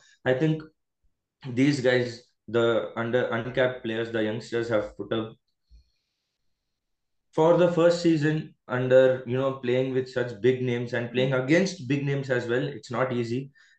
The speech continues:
Speaker 1: And they've really put up, uh, noticeable performances. And I think that's a really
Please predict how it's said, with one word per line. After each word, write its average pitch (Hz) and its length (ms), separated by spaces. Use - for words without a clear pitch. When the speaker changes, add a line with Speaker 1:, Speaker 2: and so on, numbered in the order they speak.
Speaker 1:
And 113 340
they've 117 200
really 131 300
put 139 220
up, 127 240
uh, 107 440
noticeable 131 680
performances. 113 960
And 104 320
I 131 80
think 156 200
that's 143 220
a 127 80
really 135 320